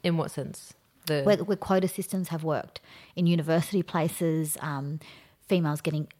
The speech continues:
Speaker 2: becoming, you know, regular engineering students, for example. Yeah.
Speaker 1: It's funny how, um, the moment,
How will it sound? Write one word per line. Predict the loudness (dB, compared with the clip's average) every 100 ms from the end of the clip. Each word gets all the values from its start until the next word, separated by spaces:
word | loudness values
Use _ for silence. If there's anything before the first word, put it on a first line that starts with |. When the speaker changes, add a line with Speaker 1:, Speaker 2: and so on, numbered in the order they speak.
| _
Speaker 2:
becoming, | -8 -2 -2 0 -4 -6
you | -4
know, | -4 -6 -10 -10
regular | -2 -2 -2 -6 -2
engineering | -2 0 -2 0 0 0 -2 -4
students, | -10 -10 -10 -10 -10
for | -12
example. | -10 -12 -12 -14 -18 _ _ _ _ _ _ _ _ _ -20
Yeah. | -10 -10
Speaker 1:
It's | -8
funny | 0 0 2
how, | 2 0 0
um, | 0 -2 -2
the | 0
moment, | 4 6 6 4 2 -4